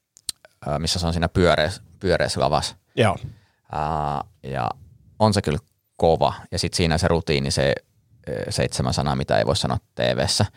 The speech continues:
Speaker 2: Joo.
Speaker 1: Ja mä vaan niinku, se, miten sä, niinku se vetää ne äänenpainot, ilmeet, rytmi, teksti, ja se on joku, en mä tiedä, kymmenen minsaa vai viisitoista, mä en,
Speaker 2: Mm.
Speaker 1: mä en tiedä, mitä se on. Ja mä, mä niinku, niinku hengästyin, mä, vittu, mä en pystyisi niinku ikinä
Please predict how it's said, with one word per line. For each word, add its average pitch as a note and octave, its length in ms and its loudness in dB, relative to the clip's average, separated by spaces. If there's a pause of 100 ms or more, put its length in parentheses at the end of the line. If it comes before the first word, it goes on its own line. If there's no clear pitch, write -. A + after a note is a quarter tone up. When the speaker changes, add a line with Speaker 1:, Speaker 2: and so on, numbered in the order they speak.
Speaker 2:
Joo. G#2 260 4 (220)
Speaker 1:
Ja F2 120 0 (140)
mä A2+ 100 2
vaan A2+ 140 4
niinku, G#2 220 2
se, A2+ 140 -2
miten D#3+ 260 -2
sä, C3 200 -2
niinku A2+ 200 -6
se A2+ 120 -6
vetää G2+ 240 -2
ne G2 100 0
äänenpainot, A2 640 4
ilmeet, F#2 520 2 (220)
rytmi, F#2 580 0 (560)
teksti, G2 680 -2 (320)
ja F#2+ 160 -2
se G2+ 60 -4
on G2+ 80 -2
joku, F#2 140 0 (100)
en G2 80 0
mä F#2+ 60 -2
tiedä, F#2+ 140 2
kymmenen G2+ 400 4
minsaa G#2+ 360 4
vai G2+ 140 4
viisitoista, G2+ 340 -6
mä G#2+ 60 0
en, - 60 2
Speaker 2:
Mm. - 20 0
Speaker 1:
mä A2+ 80 4
en A2 60 2
tiedä, A#2 100 0
mitä A#2 160 0
se G#2+ 100 -4
on. A#2 60 -2
Ja A2 80 0
mä, C#3+ 200 0
mä D#3 120 -2
niinku, E3 140 -2
niinku D#3+ 240 0
hengästyin, B2+ 500 4
mä, A#2+ 60 6 (140)
vittu, - 160 -4
mä C3 100 2
en C#3+ 80 2
pystyisi D3+ 300 -4
niinku D3+ 220 -6 (120)
ikinä D3+ 440 2